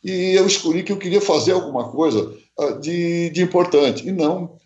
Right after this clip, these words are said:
ah, não apenas, ah, ou ganhar dinheiro ou coisa parecida. Isso,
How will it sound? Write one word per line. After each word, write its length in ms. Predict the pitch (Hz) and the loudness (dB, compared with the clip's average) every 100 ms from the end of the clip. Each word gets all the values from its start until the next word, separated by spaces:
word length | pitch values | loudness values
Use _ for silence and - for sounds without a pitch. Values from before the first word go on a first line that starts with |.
| - | -4
ah, 400 | 147 156 156 156 | 0 2 2 0
não 160 | 208 208 | -2 0
apenas, 800 | 165 - 147 127 104 98 - _ - | -2 0 0 2 -2 -4 -12 _ -4
ah, 840 | 123 127 127 123 123 123 120 117 - | 2 4 4 4 4 2 0 -4 -6
ou 280 | 123 107 104 | -6 -6 -2
ganhar 300 | 120 123 135 | 0 2 2
dinheiro 580 | 101 90 110 139 110 | -2 -6 0 2 2
ou 60 | 104 | -2
coisa 240 | 101 104 | -4 -8
parecida. 540 | 113 92 95 - 110 110 | -6 -8 -8 -8 -6 -6
Isso, 360 | - 165 156 | -6 -8 -8